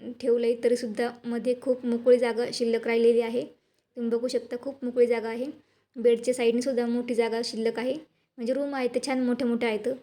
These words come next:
अगोदर आम्ही कर्वेनगरला राहिलो होतो, तिथे खूप छोट्या छोट्या रूम होत्या,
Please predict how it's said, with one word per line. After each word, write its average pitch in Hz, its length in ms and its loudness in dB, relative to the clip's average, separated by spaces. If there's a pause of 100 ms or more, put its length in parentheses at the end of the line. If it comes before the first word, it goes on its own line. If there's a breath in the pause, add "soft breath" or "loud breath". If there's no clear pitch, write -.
(320)
अगोदर 254 300 0
आम्ही 254 220 -4
कर्वेनगरला 247 640 2
राहिलो 233 340 -2
होतो, 220 220 -2
तिथे - 520 -8
खूप 294 280 -8
छोट्या 262 160 -4
छोट्या 233 180 4
रूम 240 180 4
होत्या, 208 240 -4